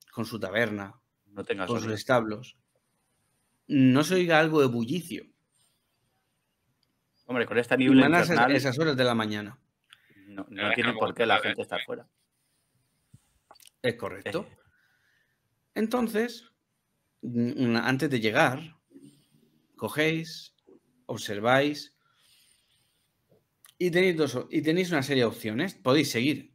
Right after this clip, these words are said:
Speaker 1: hacia el pueblo o apartaros del camino y verlo de una manera un poco más segura.
Speaker 3: Yo creo que eso va a ser lo
Speaker 2: Vamos a observar el pueblo por lo que pueda pasar.
Speaker 3: Quizá
Speaker 1: Por el
Speaker 3: debería
Speaker 1: bosque.
Speaker 3: acercarme y inspeccionar un poco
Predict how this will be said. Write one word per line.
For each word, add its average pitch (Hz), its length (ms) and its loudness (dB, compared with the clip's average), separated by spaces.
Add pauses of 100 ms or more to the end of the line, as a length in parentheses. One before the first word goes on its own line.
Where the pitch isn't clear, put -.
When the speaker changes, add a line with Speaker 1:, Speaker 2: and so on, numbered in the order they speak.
Speaker 1:
hacia - 200 -2
el 233 100 0
pueblo 214 400 0 (1500)
o 208 200 10
apartaros 175 480 4
del 180 160 0
camino 170 560 2 (180)
y 165 140 4
verlo 156 360 6
de 160 60 4
una 147 140 4
manera 135 220 4
un 135 80 -2
poco 123 180 -2
más 110 160 -4
segura. 92 380 -14 (760)
Speaker 3:
Yo 107 200 -14
creo 101 120 -10
que 101 60 -8
eso 98 120 -6
va 104 60 -6
a 101 40 -10
ser 104 120 -10
lo 95 520 -6 (640)
Speaker 2:
Vamos 135 320 4
a 143 40 4
observar 117 300 4
el 107 100 -2
pueblo 113 500 -2 (280)
por - 160 -8
lo - 100 -20
que 120 140 -6
pueda 104 260 -4
pasar. 95 480 -8 (220)
Speaker 3:
Quizá - 240 4
Speaker 1:
Por 131 80 6
el 131 100 8
Speaker 3:
debería 127 80 10
Speaker 1:
bosque. 123 160 4
Speaker 3:
acercarme - 1120 -4
y 107 340 -2
inspeccionar 107 440 -4
un 101 100 -10
poco 95 300 -10